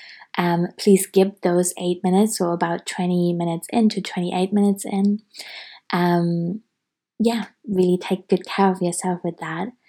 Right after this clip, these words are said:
Just a few notes from me. Um, the Embodied Business community is open for enrollment at the moment, which is really exciting. Um, it's fifteen spots.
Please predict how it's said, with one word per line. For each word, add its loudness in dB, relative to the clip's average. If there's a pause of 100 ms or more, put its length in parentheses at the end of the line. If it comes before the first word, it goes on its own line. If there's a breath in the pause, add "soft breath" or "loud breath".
(380 loud breath)
Just 4
a 0
few 0
notes 4
from 0
me. 0
Um, 0
the 4
Embodied 2
Business 4
community 0
is -4
open 2
for -2
enrollment 0
at -6
the -2
moment, -2
which -2
is -4
really 2
exciting. -4
Um, -2
it's -12
fifteen 2
spots. -4